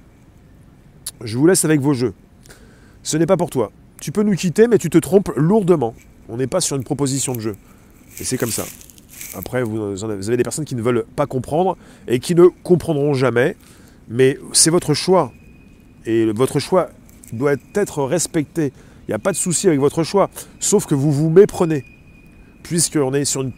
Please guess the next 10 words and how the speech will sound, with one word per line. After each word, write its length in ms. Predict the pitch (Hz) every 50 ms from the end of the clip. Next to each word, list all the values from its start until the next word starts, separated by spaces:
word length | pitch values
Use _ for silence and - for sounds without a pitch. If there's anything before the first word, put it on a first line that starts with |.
| - - - - - - - - - - - -
proposition 720 | - 190 - 165 170 147 170 160 - - 180 156 135 - - - - - -
de 160 | 113 110 135
jeu 340 | 139 127 127 151 175 202 226 - - - - - - - - - - 139
et 240 | 139 143 139 131
de 100 | 127 151
plus 220 | 147 - - 170 165
en 80 | 156
plus 340 | - - 185 202 180 - -
une 80 | 131 123
proposition 720 | - 147 123 - 139 123 127 135 123 - 175 175 214 -